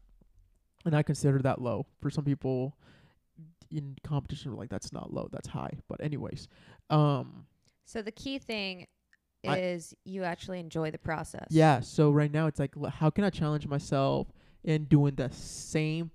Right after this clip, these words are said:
Speaker 1: formatted workouts at what my currently body can do without pursuing it to, to compare and, and get myself back to there? And it's been so freaking fun.
Speaker 2: You've also done it with significantly less caffeine. We need to comment about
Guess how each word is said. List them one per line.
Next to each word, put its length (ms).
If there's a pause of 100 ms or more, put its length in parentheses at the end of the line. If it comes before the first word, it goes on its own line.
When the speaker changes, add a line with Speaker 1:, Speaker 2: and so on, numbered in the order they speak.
Speaker 1:
formatted 500
workouts 760 (640)
at 180
what 160
my 100
currently 380
body 320
can 140
do 160
without 680
pursuing 640
it 180 (160)
to, 520 (1300)
to 240
compare 540
and, 140 (120)
and 160
get 140
myself 360
back 260
to 100
there? 180
And 120
it's 160
been 160
so 760 (120)
freaking 440
fun. 300 (260)
Speaker 2:
You've 140
also 300
done 240
it 100
with 140
significantly 840
less 220
caffeine. 460
We 120
need 180
to 60
comment 420
about 360